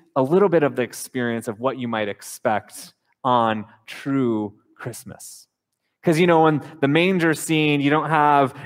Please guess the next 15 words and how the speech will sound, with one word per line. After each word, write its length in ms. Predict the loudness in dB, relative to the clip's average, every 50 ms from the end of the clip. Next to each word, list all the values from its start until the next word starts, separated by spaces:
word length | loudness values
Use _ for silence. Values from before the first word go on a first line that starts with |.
| 0
everyone 420 | 2 2 4 4 4 4 4 2 0
showing 460 | -2 -2 0 2 2 4 4 2 2
up 240 | 2 2 0 0 -2
in 160 | -2 -2 -2
all 340 | -2 0 2 2 4 4 2
of 160 | 2 2 2
their 500 | 2 4 4 4 4 2 0 -4 -10 -6 -4
regalia 800 | -2 2 2 4 4 4 4 4 4 4 4 4 4 4 4 2
and 140 | 2 0 0
all 240 | 0 2 2 2 2
of 140 | 2 0 0
the, 100 | 2 2
you 120 | 2 2
know, 200 | 2 2 2 2
the, 160 | 2 0 0